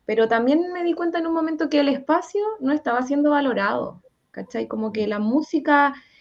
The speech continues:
eh, regional, el, el producto regional, lo que nace desde la región, la verdad es que no estaba siendo valorado. O sea, teníamos una hora y en esa hora poníamos a las bandas de acá, ¿cachai? Pero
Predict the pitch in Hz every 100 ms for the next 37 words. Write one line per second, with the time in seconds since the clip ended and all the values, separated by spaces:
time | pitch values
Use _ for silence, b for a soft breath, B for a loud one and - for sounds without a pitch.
0 | B - 202 208 202 214 202 202 190 196
1 | 233 302 330 349 359 _ _ - 202 190
2 | 196 _ 208 185 185 185 185 190 196 269
3 | 311 - 359 320 330 311 330 330 262 240
4 | 196 269 294 359 349 330 330 311 - 320
5 | 349 392 311 277 277 302 302 294 302 302
6 | 294 311 302 311 302 302 339 - B -
7 | 214 233 240 262 285 285 285 262 285 302
8 | 269 247 254 233 247 285 269 247 254 254
9 | 254 247 247 b b b - 202 196 233
10 | 262 214 196 - 392 - 208 226 226 254
11 | 294 302 - 202 214 208 208 202 196 202